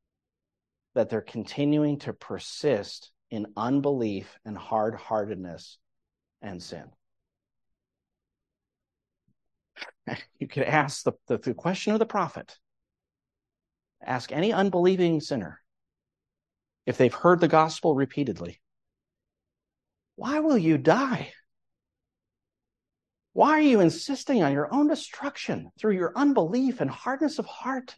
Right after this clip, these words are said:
Why would you persist in a path that leads straight to the lake of fire? It's foolishness. It's insanity.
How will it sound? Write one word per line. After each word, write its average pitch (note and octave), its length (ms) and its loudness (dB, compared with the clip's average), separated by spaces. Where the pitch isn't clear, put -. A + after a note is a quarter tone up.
Why B3+ 240 10
would E4 200 8
you D4 100 10
persist C4 600 6
in B3+ 100 10
a A3+ 60 6
path C4 460 0
that G#3+ 180 6
leads B3 340 6
straight C#4 400 4
to B3 120 0
the G3+ 80 2
lake C#4+ 300 4
of C#4 100 -4
fire? D#4 560 -2
It's C4+ 240 0
foolishness. C#4+ 920 6
It's B3 220 4
insanity. C4+ 960 4